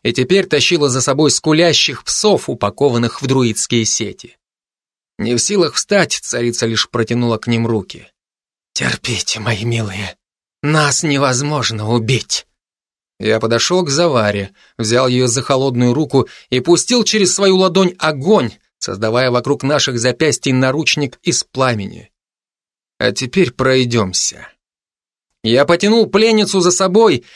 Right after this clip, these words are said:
и ей ничего не оставалось, как подчиниться. Она покорно поднялась на ноги и пошла за мной. Отряды ниудов не сразу увидели, что случилось, но когда Завара прошла по улице в огненных наручниках,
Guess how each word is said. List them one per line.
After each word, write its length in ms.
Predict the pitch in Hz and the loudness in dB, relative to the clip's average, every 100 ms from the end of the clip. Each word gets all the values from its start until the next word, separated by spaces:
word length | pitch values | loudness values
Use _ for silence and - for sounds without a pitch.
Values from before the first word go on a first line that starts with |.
| - - | -14 -4
и 80 | |
ей 200 | 117 127 | 0 2
ничего 540 | 131 151 - 202 202 240 | 2 0 0 0 2 4
не 100 | 226 | 2
оставалось, 560 | - 202 196 185 170 | 2 2 4 2 2
как 200 | - - | -2 -4
подчиниться. 920 | - 147 - 156 135 98 - - - _ _ _ _ _ _ - | -4 -2 -2 -2 -4 -4 -6 -8 -10 _ _ _ _ _ _ -8
Она 220 | 101 107 | -6 -4
покорно 460 | 113 131 170 151 | -4 2 2 2
поднялась 480 | 123 131 143 151 143 | 0 0 4 2 2
на 240 | 147 165 160 | 0 2 2
ноги 240 | 131 127 | 0 0
и 40 | |
пошла 460 | 117 123 - 135 131 | 0 0 0 0 0
за 160 | 113 120 | 0 0
мной. 460 | 120 120 92 - _ _ _ _ _ | 0 -2 -4 -12 _ _ _ _ _
Отряды 440 | 123 - 196 214 208 | 0 2 4 4 4
ниудов 460 | 226 226 202 196 | 4 4 4 2
не 100 | 196 | 2
сразу 400 | 190 220 254 170 | 2 4 4 4
увидели, 360 | 165 156 135 139 | 2 4 2 2
что 260 | - 175 143 | 2 0 0
случилось, 600 | 156 151 220 180 123 - - _ | 0 -2 2 2 2 -2 -14 _
но 300 | 107 113 139 | -6 0 0
когда 380 | 147 147 139 175 | 2 0 2 0
Завара 420 | 131 151 165 151 | 2 2 2 2
прошла 400 | 120 135 - 147 | 2 0 2 2
по 100 | 139 | 4
улице 440 | 139 151 127 - 127 | 2 2 -2 -2 -2
в 100 | 147 | 0
огненных 400 | 131 131 127 139 | 0 0 0 2
наручниках, 760 | 143 190 175 123 110 113 - | 2 4 2 0 0 -2 -4